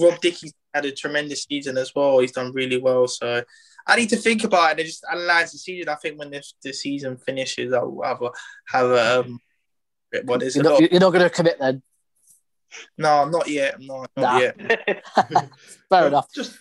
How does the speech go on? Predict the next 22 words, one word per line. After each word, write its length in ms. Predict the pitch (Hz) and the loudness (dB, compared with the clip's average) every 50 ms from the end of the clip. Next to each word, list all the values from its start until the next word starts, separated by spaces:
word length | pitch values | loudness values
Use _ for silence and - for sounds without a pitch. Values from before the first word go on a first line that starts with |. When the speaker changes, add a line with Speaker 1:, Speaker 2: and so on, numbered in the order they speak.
| _ _ | _ _
Speaker 2:
Well, 100 | 175 165 | -6 0
Chris 200 | - 233 196 - | 2 0 0 0
Speaker 3:
just 80 | 269 | -2
a 20 | - | -4
quick 240 | - 247 - - - | -4 -4 -4 -4 -4
one. 300 | 131 120 165 147 - _ _ | -4 -4 -4 -4 -6 _ _
Sorry. 260 | _ 151 147 131 - - - _ _ _ - | _ -6 -6 -6 -6 -8 -16 _ _ _ -4
Um, 320 | 165 190 190 185 - - _ _ _ _ | -2 -2 -2 -2 -8 -16 _ _ _ _
Speaker 1:
Go 100 | - 147 | 0 0
on. 60 | 185 185 | 0 2
Speaker 3:
Rob 180 | 190 240 - - | 0 -2 -2 -2
Dickie's 280 | 240 - 220 208 180 | -6 -6 -6 -8 -6
goal 240 | - 208 175 147 139 | -2 -2 -2 0 0
against 260 | 135 147 143 135 - | -2 -4 -6 -6 -8
Borough, 420 | - 156 131 107 98 101 123 - - _ _ _ _ _ _ _ _ _ _ _ _ _ _ _ | -6 -6 -6 -6 -4 -6 -8 -8 -8 _ _ _ _ _ _ _ _ _ _ _ _ _ _ _
is 160 | 190 196 190 | -4 -4 -2
he 80 | 233 214 | -2 -2
doing 240 | 208 233 220 214 | 2 2 2 2
that 100 | 214 185 | 2 -2
in 80 | 185 185 | -4 -4
training 340 | 185 202 196 190 156 135 135 | -4 -2 -2 -2 -2 -4 -4
regularly? 520 | 135 143 - - 110 110 107 98 95 95 | -4 -6 -6 -6 -10 -14 -14 -12 -14 -14